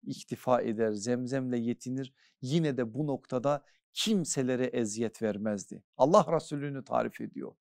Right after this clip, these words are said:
Kırk yaşında, elli yaşında, altmış yaşındaki peygamberi söylemiyor benim güzel çocuklarım. Ne olur, ne olur dikkat edin.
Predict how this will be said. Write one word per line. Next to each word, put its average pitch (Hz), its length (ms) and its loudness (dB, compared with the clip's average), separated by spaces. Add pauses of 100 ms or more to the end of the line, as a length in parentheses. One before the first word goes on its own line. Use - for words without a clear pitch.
(580)
Kırk - 340 8
yaşında, 160 720 8
elli 170 280 8
yaşında, 170 680 6
altmış 220 420 6
yaşındaki 196 500 2
peygamberi 175 600 4
söylemiyor 180 800 6
benim 185 260 2
güzel 165 300 0
çocuklarım. 135 680 -2 (240)
Ne 156 80 6
olur, 190 460 12
ne 175 60 8
olur 202 400 8
dikkat 233 340 8
edin. 143 360 2